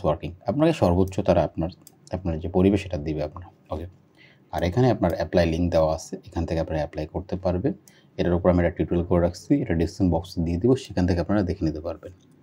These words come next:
কোনো একটা ইস্যু থাকলে অবশ্যই, অবশ্যই কমেন্ট সেকশনে জানা-, জানাবেন। একটা বিষয় অবশ্যই বলবো, এই পদগুলো যেহেতু ভ্যালুয়েবল, সাধারণত আপনার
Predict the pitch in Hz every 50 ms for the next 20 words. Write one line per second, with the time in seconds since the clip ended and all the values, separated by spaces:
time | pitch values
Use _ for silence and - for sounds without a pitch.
0 | _ - - - - _ _ - 113 110 98 - 101 95 90 - 117 104 - 98
1 | 92 95 110 107 95 85 85 90 90 87 - - 104 82 78 87 92 87 - -
2 | - - 95 87 85 80 - 85 - - 87 82 82 80 82 80 82 87 92 87
3 | 82 82 82 90 107 135 151 - - - - - _ - 92 - 98 95 95 92
4 | 113 98 95 92 92 - 98 82 80 80 80 80 87 104 120 - - - 104 95
5 | - 101 95 92 104 104 101 95 104 98 101 92 - 82 80 87 92 90 90 95
6 | 107 127 156 - _ - - 104 95 92 92 92 101 104 104 - - _ _ _
7 | _ _ _ _ _ _ - - - _ _ - 95 92 90 92 87 87